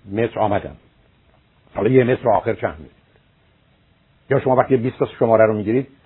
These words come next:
یا پونزده تا شماره رو می‌گیرید، مثلاً اونی که کد داره باید بیست تا شماره رو بگیرید یا حتی بیشتر، حالا یکیشو نمی‌گیرید. خب هرگز تلفن شما به جایی وصل نخواهد شد. ابداً در این گونه موارد نمیشه شوخی کرد. شما نمی‌تونید که من نصف راه رو آمدم که برم خونه برادرم، چرا نرسیدم؟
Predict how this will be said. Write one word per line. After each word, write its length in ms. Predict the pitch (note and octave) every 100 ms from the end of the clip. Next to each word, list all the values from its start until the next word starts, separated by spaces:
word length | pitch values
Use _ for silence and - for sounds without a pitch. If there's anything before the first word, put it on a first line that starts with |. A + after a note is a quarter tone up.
| _
یا 80 | A#2+
پونزده 340 | - A2 G2+ C3+
تا 60 |
شماره 320 | B2 A#2 G#2+
رو 60 | G#2
می‌گیرید، 200 | G2+ A#2+
مثلاً 160 | F#2+ A2
اونی 80 |
که 120 | G#2+ G#2
کد 220 | - G2
داره 160 | G2+ G2+
باید 160 | F#2
بیست 180 | G#2 -
تا 100 | G2
شماره 340 | - F#2 F#2
رو 80 | F2 - - _ _ -
بگیرید 280 | G#2 G2 G2+
یا 120 | F#2 -
حتی 220 | G2 A2+
بیشتر، 280 | F2 - E3
حالا 220 | D3+ E3
یکیشو 300 | G3+ D3 E3
نمی‌گیرید. 340 | A2 - _ _ _ _
خب 100 | G#2 - _ -
هرگز 300 | F#2 F#2+ C3+
تلفن 280 | G#2 A2+
شما 140 | A2+ G#2+
به 80 | F#2+
جایی 120 | A2
وصل 240 | A2+ -
نخواهد 220 | D3+ C3+ -
شد. 120 | - _ _ _ _ _ _ _ _ _ _ _ _ _ - _ _ _ _ -
ابداً 300 | B2+ C#3 G#3+
در 140 | A3+
این 100 | E3
گونه 180 | C3+ B2+
موارد 440 | A2+ G#2 G#2 G#2 G2+
نمیشه 200 | F#2+ F#2+
شوخی 240 | F#2+ -
کرد. 220 | F2 F#2
شما 180 | C#3 B2+
نمی‌تونید 240 | F3 D3+
که 60 | B2+
من 140 | B2+
نصف 200 | B2 B2+
راه 240 | A#2+ A#2 A2
رو 80 | G#2+
آمدم 260 | A2 A2+
که 80 | G2
برم 120 | A2
خونه 180 | - G#2
برادرم، 360 | F#2+ F2+ G2+ G#2
چرا 160 | G#2
نرسیدم؟ 420 | G#2 F#2 D2+ -